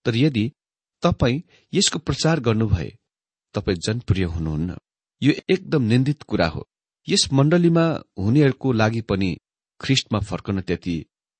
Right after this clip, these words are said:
अबेर भएको छैन। "जतिलाई म प्रेम गर्छु, तिनीहरूलाई म हप्काउँछु पनि, ताडना दिन्छु। यसकारण जोसिला हौ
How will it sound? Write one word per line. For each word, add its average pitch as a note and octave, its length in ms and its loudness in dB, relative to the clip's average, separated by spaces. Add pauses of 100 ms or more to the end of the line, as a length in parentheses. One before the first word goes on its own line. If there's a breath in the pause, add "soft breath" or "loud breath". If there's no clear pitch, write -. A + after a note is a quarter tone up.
अबेर F#2+ 280 -2
भएको D#2 280 -12
छैन। F2 400 -8 (440)
"जतिलाई A3 460 0
म D3+ 180 0
प्रेम B2 320 2
गर्छु, F#2+ 420 -2 (240 soft breath)
तिनीहरूलाई A#2 360 0
म F2+ 100 -4
हप्काउँछु E2+ 540 -6
पनि, - 260 -14 (420)
ताडना B2+ 300 0
दिन्छु। E2+ 340 -6 (840)
यसकारण G#2+ 460 0
जोसिला A2 400 -2
हौ E3+ 180 -8